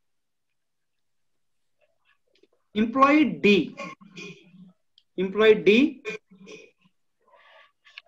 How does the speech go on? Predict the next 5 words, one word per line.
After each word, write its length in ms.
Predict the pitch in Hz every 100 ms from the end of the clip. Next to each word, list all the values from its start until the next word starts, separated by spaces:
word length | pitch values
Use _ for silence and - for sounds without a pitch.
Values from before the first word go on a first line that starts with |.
| _ _ _ _
is 140 | 190 190
a 80 | 233
close 560 | - 254 277 311 285
relative 600 | 208 202 208 220 269 -
of 320 | 202 208 214